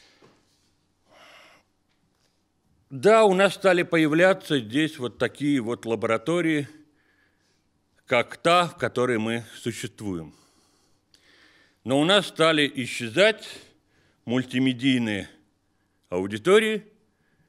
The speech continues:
которые столь потребны для того, чтобы воспитать человека медиакультуры. Во всех остальных аудиториях, где нам приходится преподавать, работать,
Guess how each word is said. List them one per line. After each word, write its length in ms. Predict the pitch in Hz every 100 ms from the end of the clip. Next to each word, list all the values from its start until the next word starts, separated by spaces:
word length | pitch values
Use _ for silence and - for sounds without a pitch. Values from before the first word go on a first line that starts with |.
| _
которые 580 | - 98 151 180 180 160 - _ _ _
столь 320 | - - 143 131
потребны 800 | - 113 - 160 190 175 202 208 - _ _ _ _
для 180 | 95 113
того, 320 | 110 110 127
чтобы 320 | 175 156 113
воспитать 640 | 101 101 - 98 120 120 -
человека 760 | - 92 92 131 156 190 185 _ _ _
медиакультуры. 880 | 92 110 117 110 107 98 95 82 73 _ _ _ _ _ _ _ _ _ _ _ _ _ _ _ _ _ _ _ _ _ _ _ _ _ _ _ _ _ _ _ _
Во 240 | 104 143
всех 280 | 147 175 147
остальных 500 | 151 - 151 147 131
аудиториях, 680 | 143 135 127 139 135 120 107
где 400 | 110 110 117 107 - -
нам 300 | - 104 92
приходится 600 | 101 104 113 95 87 -
преподавать, 640 | 87 87 107 127 185 214
работать, 520 | 196 196 135 208 196